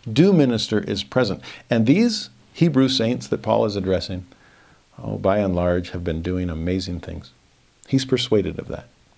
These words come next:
He's convinced. He knows that God will not forget their labor of love and the work of reconciliation they've been engaged in. I mean, the fruit's right there. I can tell your soil is good,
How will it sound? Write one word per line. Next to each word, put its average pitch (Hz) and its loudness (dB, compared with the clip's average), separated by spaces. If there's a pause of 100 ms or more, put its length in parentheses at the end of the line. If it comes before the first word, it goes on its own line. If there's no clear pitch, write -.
He's 104 -6
convinced. - -8 (960)
He 147 2
knows 120 2
that 107 0
God 107 2
will 104 0
not 101 -2
forget 101 -2
their 92 0
labor 104 -2
of 104 -6
love 87 -6 (1300)
and 98 -4
the 95 -2
work 117 0
of 92 -6 (800)
reconciliation 101 -2
they've 85 -6
been 85 -6
engaged 85 -6
in. 82 -12 (640)
I - 0
mean, 135 4
the 123 2
fruit's 196 4
right 147 6
there. 120 4
I 113 -2
can 131 0
tell 151 4
your 120 2
soil 143 4
is 85 -4
good, 87 -6